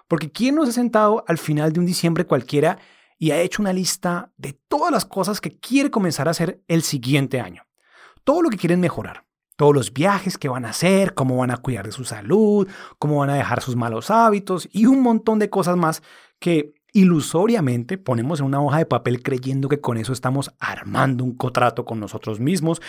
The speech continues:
que vamos a cumplir a cabalidad. ¿Y qué tiende a suceder con todas esas listas después de un par de semanas del año nuevo?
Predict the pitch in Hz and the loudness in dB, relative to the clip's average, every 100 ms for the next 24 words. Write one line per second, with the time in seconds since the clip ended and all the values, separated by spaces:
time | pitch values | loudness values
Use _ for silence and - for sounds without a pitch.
0 | - - 135 135 151 147 - 117 127 131 | -16 -4 2 2 2 0 -4 -2 2 2
1 | 131 - 120 113 107 87 87 - _ _ | 2 0 0 0 -4 -8 -12 -14 _ _
2 | _ _ _ _ _ _ - 190 262 269 | _ _ _ _ _ _ -12 -6 -2 2
3 | 277 269 - 139 147 - - 143 139 165 | 2 2 2 2 0 -2 -4 -4 0 2
4 | 170 170 170 - 143 165 - 160 147 - | 2 2 -2 0 2 2 0 -2 -4 -4
5 | 123 131 127 131 135 123 113 120 127 107 | -2 -2 0 0 0 -2 -2 -2 -2 -2
6 | 113 107 - | -2 -6 -8